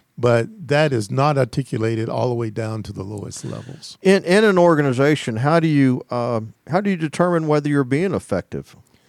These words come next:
Speaker 1: By repeating it over and over again. I learned that from my father. My father used to tell me something, and he would t-, if he told me once, he told me a dozen times.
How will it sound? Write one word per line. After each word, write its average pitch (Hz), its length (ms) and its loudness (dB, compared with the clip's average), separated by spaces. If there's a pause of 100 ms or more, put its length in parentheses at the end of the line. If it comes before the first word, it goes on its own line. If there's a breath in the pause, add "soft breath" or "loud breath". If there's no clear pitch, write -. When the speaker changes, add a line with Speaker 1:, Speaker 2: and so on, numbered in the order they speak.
(380 soft breath)
Speaker 1:
By 131 100 2
repeating 135 560 2
it 113 220 2
over 127 360 2
and 117 200 0
over 110 260 0
again. 104 440 -6
I 123 100 -4
learned 160 260 2
that 135 160 0
from 131 160 -6
my 120 140 -2
father. 113 480 -4 (520 soft breath)
My 131 120 -2
father 151 320 2
used 147 180 0
to 135 80 -8
tell 139 240 2
me 131 140 -2
something, 131 480 -2
and 113 100 -2
he 117 80 -2
would 117 160 -2
t-, - 80 -2
if 135 220 -4
he 117 100 -6
told 143 240 0
me 120 140 -4
once, 127 320 -4
he 113 80 -8
told 113 240 -4
me 110 80 -6
a 101 40 -6
dozen 107 360 -8
times. 113 420 -10